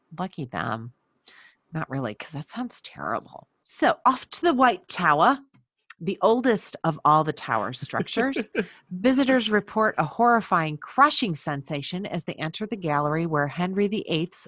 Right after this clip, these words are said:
Speaker 1: armor is stored. A lot of this centers around Henry the Eighth. He was just a terrible ruler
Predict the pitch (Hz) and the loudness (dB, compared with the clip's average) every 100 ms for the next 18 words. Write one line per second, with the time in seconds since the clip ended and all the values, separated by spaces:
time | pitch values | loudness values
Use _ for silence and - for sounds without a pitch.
0 | - 147 143 143 - 147 - - 160 143 | 0 0 2 0 -2 -4 -4 -2 0 0
1 | 73 - - - 262 302 381 508 539 453 | -2 -10 -18 -4 2 4 6 6 6 4
2 | 359 - 233 220 214 185 160 151 135 151 | 2 2 2 2 2 4 4 4 0 -8
3 | 131 127 123 110 92 - - 226 220 233 | -8 -8 -10 -12 -16 -18 -16 -12 -10 -10
4 | - 160 - - - - - - 107 _ | -10 -12 -14 -14 -16 -14 -14 -16 -20 _
5 | _ _ _ _ 139 123 117 | _ _ _ _ -6 -4 -4